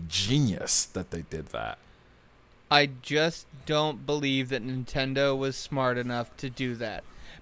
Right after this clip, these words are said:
Speaker 2: Because this, this is the final nail in my personal
Speaker 1: Oh, man.
Speaker 2: Nintendo is out of touch coffin.
Speaker 1: Oh,
Speaker 2: This,
Speaker 1: man.
Speaker 2: this, this is the final thing that says, "You know what? Nintendo really doesn't understand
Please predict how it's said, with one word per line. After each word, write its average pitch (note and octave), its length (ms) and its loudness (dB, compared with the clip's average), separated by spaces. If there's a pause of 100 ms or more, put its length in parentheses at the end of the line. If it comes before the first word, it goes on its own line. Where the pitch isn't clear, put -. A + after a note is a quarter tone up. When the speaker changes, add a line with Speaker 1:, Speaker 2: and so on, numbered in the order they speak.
(100)
Speaker 2:
Because G3 400 4 (580)
this, F#3 400 -4
this A3+ 300 -4
is C4 140 -10
the A#3+ 100 0
final G3 460 -2
nail E3 300 0
in B2+ 140 -2
my C#3 440 2 (160)
personal C#3 680 -2 (460)
Speaker 1:
Oh, A#2+ 120 12
man. B2 320 10
Speaker 2:
Nintendo E3+ 240 6
is D3+ 200 2
out C#3 200 8
of C3 160 0
touch C3+ 360 2
coffin. A2+ 560 -4 (960)
Speaker 1:
Oh, A2 100 10
Speaker 2:
This, G#2+ 100 8
Speaker 1:
man. G#2 200 8
Speaker 2:
this, - 240 0 (480)
this B3+ 260 -2
is C4 140 -4
the A#3+ 100 0
final G#3 400 -2
thing F#3 220 -4
that D#3+ 160 -2
says, C#3+ 260 -2
"You D#3 80 -6
know F3 140 -2
what? F3+ 200 2
Nintendo F#3 600 -2
really E3 320 -2
doesn't C3+ 560 0
understand C3 880 -4